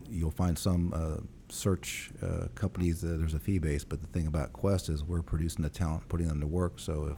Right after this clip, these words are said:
if, uh, if you have an employer that's looking for an opportunity, we have the talent, and it's, it's no fees based at all right now. And, you know, while I'm thinking about that, we've had great partnerships with many employers here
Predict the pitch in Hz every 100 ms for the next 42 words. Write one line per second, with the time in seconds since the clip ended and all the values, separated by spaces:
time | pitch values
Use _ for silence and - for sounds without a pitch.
0 | - - - - 73 - 90 82 - 92
1 | 85 82 73 - 90 - 82 - 80 82
2 | 80 78 - 107 82 80 - - - -
3 | - 82 85 90 87 - 87 87 87 82
4 | 73 - - 80 - - 82 85 101 90
5 | 82 82 82 80 90 - 80 78 78 78
6 | 80 82 80 - - - - 92 92 90
7 | 107 120 92 87 85 90 - - 98 90
8 | 110 98 85 80 95 95 - 95 95 90
9 | - 90 - - 87 - - - - -
10 | 98 104 92 76 - 90 82 82 95 80
11 | 80